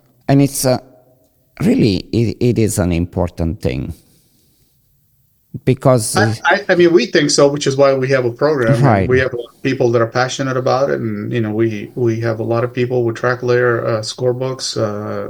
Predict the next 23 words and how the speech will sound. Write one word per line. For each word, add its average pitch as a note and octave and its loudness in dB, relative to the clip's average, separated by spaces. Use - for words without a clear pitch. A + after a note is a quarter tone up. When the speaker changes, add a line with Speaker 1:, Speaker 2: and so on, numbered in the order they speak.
Speaker 2:
you A#2 -2
know, A2+ -2
that A2+ -4
are, A2 -6
uh, A2 -4
you G#2 -6
know, G#2+ -6
proud A#2+ -2
to B2 -4
lay A#2 2
tracks A#2+ -6
at A2 -6
trials A#2 -2
and A2 -2
have A2+ -2
'em A2 -6
recorded A#2 -2
in A#2+ -6
their A2 -4
track A#2 -2
layer A#2 0
books. A#2+ -4
And G2+ -10